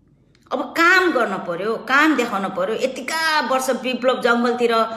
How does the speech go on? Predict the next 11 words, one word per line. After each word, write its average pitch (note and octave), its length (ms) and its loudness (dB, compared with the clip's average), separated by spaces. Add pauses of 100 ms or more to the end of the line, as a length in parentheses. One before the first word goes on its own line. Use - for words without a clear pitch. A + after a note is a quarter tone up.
(240)
अ, G3+ 1040 -2
लुकेर C4+ 420 2
बसेका A3+ 380 -2
विप्लवलाई A3 540 -2
आज G#3+ 240 -2 (840)
केपी C4+ 260 2
ओलीले A#3 400 4
सम्मानसहित B3 1120 0
काठमाडौँमा G#3+ 540 -4
ल्याएर G#3 440 0 (680)
खुलेआम A#3+ 840 2